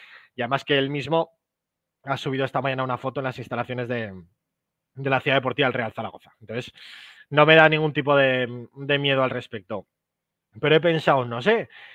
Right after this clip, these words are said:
igual ha venido una oferta por Yair, eh, de, de algún equipo de, del extranjero, igual Luis López, que en alguna ocasión se han comentado algún tipo de interés desde el extranjero, es lo primero que he pensado. Pero luego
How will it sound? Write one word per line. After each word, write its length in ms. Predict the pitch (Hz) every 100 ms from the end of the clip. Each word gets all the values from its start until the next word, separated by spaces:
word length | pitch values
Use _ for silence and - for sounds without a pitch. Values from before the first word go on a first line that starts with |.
| - _
igual 320 | 156 135 160
ha 60 | 160
venido 240 | 160 156
una 100 | 151
oferta 400 | 143 - 143 143
por 180 | 135 139
Yair, 460 | 135 170 240 262 254 240 -
eh, 300 | 135 147 131
de, 540 | 127 117 117 139 135 131
de 100 | 139
algún 320 | 135 131 151
equipo 340 | 143 147 135
de, 220 | 135 131
del 160 | 123 127
extranjero, 800 | 127 - 160 - 214 226 226 - _ _ _ _ _ _ -
igual 360 | 160 147 147 127
Luis 260 | 135 131 175
López, 500 | 226 226 220 220 _
que 180 | 131 120
en 160 | 123
alguna 300 | 123 120 151
ocasión 440 | 135 131 147 147 135 - - - _ _ _ _
se 160 | -
han 80 | 156
comentado 420 | 156 151 147 147
algún 260 | 147 139 156
tipo 220 | 151 143
de 80 | 139
interés 400 | 139 139 139 120
desde 240 | 131 123
el 80 | 131
extranjero, 500 | 135 165 165 202 208
es 60 | 180
lo 120 | 190
primero 280 | 175 165 156
que 80 | 143
he 40 |
pensado. 400 | 131 123 123 113
Pero 160 | 135 156
luego 420 | 202 202 226